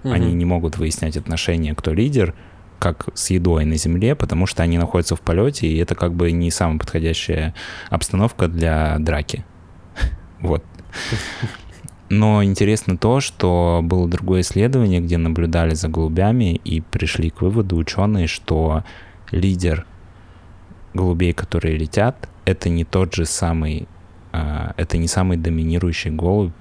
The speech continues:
Speaker 2: который самый агрессивный, всех отгоняет. Это два разных голубя.
Speaker 1: Мгм.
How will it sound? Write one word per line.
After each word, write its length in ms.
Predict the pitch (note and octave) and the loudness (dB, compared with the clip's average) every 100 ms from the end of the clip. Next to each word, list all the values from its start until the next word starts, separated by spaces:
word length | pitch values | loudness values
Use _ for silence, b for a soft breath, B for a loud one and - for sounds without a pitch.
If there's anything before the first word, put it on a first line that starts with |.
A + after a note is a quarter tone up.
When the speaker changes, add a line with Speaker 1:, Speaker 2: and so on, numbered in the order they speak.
| - | -14
Speaker 2:
который 560 | - - E2 E2 D#2+ D#2+ | -12 -6 -2 0 -2 -4
самый 360 | - E2+ D#2+ D#2+ | -4 -2 -2 -2
агрессивный, 560 | D#2 D#2 - F2 E2 | -2 -4 -2 0 -2
всех 240 | D#2+ E2 - | -2 -4 -6
отгоняет. 440 | F#2+ D#2+ E2 D#2+ - - | -4 -4 -4 -6 -8 -8
Это 240 | D#2+ - | -6 -4
два 240 | D#2 D#2+ | -4 -2
разных 340 | D#2 D2+ E2 - | -2 -2 -4 -6
голубя. 420 | - D#2+ D#2+ F2 - - - - - - - - - - - - - - - - - - - - - | -4 -4 -4 -8 -12 -20 -20 -20 -20 -20 -20 -20 -20 -20 -20 -20 -20 -20 -20 -20 -20 -20 -18 -16 -6
Speaker 1:
Мгм. 560 | A#2 A2 A2+ G#2 F#2+ | -2 -2 -2 -2 -4